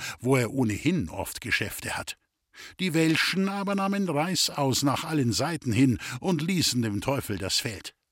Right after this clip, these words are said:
Da dachte sich der Teufel, "Nun will ich's bei den mutigen Deutschen versuchen." Und er kam nach Schwabenland, wo er wusste, dass die Tapfersten unter ihnen wohnen und dass sie's, wie die Sage geht, selbst mit dem Teufel auf dem freien Felde aufnehmen.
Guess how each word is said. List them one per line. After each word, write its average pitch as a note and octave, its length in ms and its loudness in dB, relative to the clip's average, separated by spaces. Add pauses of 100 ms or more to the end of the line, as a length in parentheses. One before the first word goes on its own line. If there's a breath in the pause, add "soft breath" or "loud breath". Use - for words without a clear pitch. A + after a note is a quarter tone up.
(400)
Da G2 160 -4
dachte - 360 -4
sich A2 180 -2
der A2+ 140 0
Teufel, C#3 440 2 (320 loud breath)
"Nun A3 580 4
will F3 200 0
ich's - 200 0
bei B2+ 140 -4
den A2+ 220 0
mutigen A2 600 -2
Deutschen G#2 520 -4
versuchen." G#2 600 -2 (320)
Und D#3+ 140 0
er D3 100 -2
kam F#2+ 200 0
nach A#2+ 140 0
Schwabenland, F#2+ 680 -2 (260 loud breath)
wo A#2+ 120 -2
er G2+ 160 0
wusste, B2+ 300 2
dass G#2+ 160 0
die A2+ 140 -2
Tapfersten A#2 680 0
unter A#2 300 -2
ihnen G#2 320 0
wohnen A#2+ 400 2 (280 loud breath)
und C#3 200 0
dass C#3+ 240 2
sie's, F#3 320 -2
wie G#2+ 100 -2
die G2+ 120 -2
Sage G#2 440 2
geht, G2 320 -2
selbst D#3 340 -4
mit D#3+ 160 2
dem D3 220 0
Teufel F3 440 -4
auf D3+ 160 0
dem C3+ 180 -2
freien C3+ 340 0
Felde C#3+ 380 -2
aufnehmen. F#2+ 560 -6